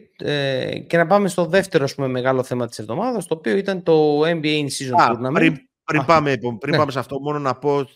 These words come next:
Speaker 2: σημείωση ότι έχει ξεκινήσει πολύ καλά να βοηθάει τους Sixers, μια και είπαμε για τους Sixers και δεν θα ξαναπούμε.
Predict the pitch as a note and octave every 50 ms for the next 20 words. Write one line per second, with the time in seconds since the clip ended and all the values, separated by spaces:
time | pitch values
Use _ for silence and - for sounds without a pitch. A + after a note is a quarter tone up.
0 | _ - G#2+ G2 - - - A#2+ A#2+ C3 D3 D#3 D3 - - D3 C#3+ B2+ - C3+
1 | C3+ - - - C#3+ A#2+ A#2+ B2+ C#3 C3 - - _ A#2+ A#2 A#2 B2 B2 A#2+ B2+
2 | A#2+ A#2+ A#2+ A#2 A#2 A2+ A2 A2 G#2+ G#2 G#2 G#2 G#2 G#2 G2 G2+ F#2 - B2 A#2
3 | - - - - B2 - - A#2 G2+ G#2+ A#2+ B2 A#2+ _ A#2+ A2+ G#2+ G#2 G2 A#2
4 | G2+ - G#2+ G#2 G2 F2+ F#2+ - - - A#2+ - - - - G#2+ A2+ A2+ A2 -
5 | G#2 F#2+ F2+ - A2+ B2+ C#3+ D#3 E3 -